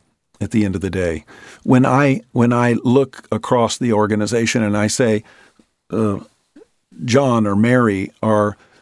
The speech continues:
people that I think could take my seat, that in the next three or four or five years, as I consider transitioning out,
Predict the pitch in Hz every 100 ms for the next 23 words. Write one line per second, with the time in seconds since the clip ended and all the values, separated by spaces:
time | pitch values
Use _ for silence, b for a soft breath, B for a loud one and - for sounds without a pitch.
0 | b - - 151 135 117 117 131 127 139
1 | 113 127 113 151 - 135 143 - 160 85
2 | - - - _ _ - 127 - _ -
3 | 131 131 131 123 - 139 123 117 120 107
4 | 131 120 113 127 113 101 113 123 120 120
5 | - 110 143 123 107 - 120 113 117 113
6 | 110 104 110 90 -